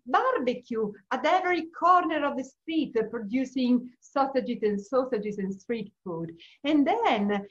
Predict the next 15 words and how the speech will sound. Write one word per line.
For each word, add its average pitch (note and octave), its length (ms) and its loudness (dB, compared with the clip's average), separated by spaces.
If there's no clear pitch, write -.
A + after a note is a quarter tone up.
you D#4+ 320 0
had D#4 180 2
the B3+ 240 -4
altar E4 640 4
for C#4 180 0
the C#4+ 100 -4
sacrifices, F#3+ 1120 -4
more C4 480 2
meat, C4 460 0
uh, F#3+ 120 -4
per-, G3+ 280 -6
put B3 240 -4
to G#3+ 120 -10
burn. F#3+ 600 0
And D#4+ 400 0